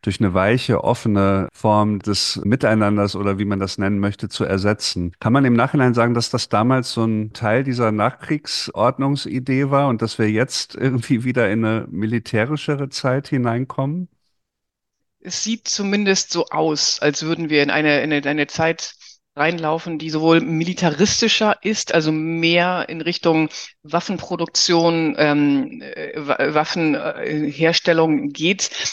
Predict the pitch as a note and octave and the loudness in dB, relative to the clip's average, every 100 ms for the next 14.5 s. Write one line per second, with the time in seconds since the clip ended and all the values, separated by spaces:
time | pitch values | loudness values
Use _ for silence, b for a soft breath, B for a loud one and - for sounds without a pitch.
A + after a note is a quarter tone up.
0 | B D#3+ D#3+ D#3+ - D3 D#3 D#3 D3+ - | B 0 2 2 2 0 0 -2 -4 -4
1 | D3 D#3 E3 D#3 D#3 - D3 D3+ E3 F3 | 0 2 4 2 0 0 -2 -2 -2 0
2 | D3+ - - D#3+ - - D3+ E3+ E3+ D#3 | 0 -2 -10 -10 -6 -6 -2 -2 -2 0
3 | D3+ D3 C#3 E3 F3+ E3 E3+ E3 B B | 0 0 0 0 -4 -2 -4 -4 B B
4 | B - F3+ F#3 - A3 A3 - F#3+ F#3+ | B -6 -2 2 2 2 0 0 -2 0
5 | E3+ E3 - - D#3 F3 F#3 E3+ D#3+ D#3+ | 2 4 0 -6 -6 -6 -2 0 0 -2
6 | - D#3+ E3+ F3 D#3+ E3+ - E3 - C#3+ | -2 -2 0 -4 -2 -4 -4 -8 -8 -4
7 | D#3 - - A3 G#3 - C#3+ C#3+ C3 C3+ | -4 -2 -2 0 -2 -2 0 2 2 2
8 | C3 C#3+ C3+ C3 C3 C3 B2+ B2+ C#3 C#3 | -2 -2 0 0 0 -2 -2 -2 -2 -2
9 | - A3 G#3+ - D#3+ D3+ D3 E3 D#3+ D#3 | 0 0 -2 -2 -2 2 2 4 2 2
10 | - E3 - E3+ E3+ E3 E3 D#3+ - D3 | -2 0 0 0 0 0 0 -2 0 0
11 | F3+ F3 E3 E3 D#3+ F3 D3+ _ _ - | 2 0 -2 -4 -4 -4 -8 _ _ -4
12 | D#3 A3 G#3+ F3+ E3+ - F3 F#3 E3+ - | -2 0 0 0 -4 0 0 0 -6 -6
13 | G#3 - D#3+ E3 F3+ - - F3 - D3+ | -4 -2 2 2 2 0 -2 -6 0 0
14 | G3+ - D#3 - | 0 0 0 -2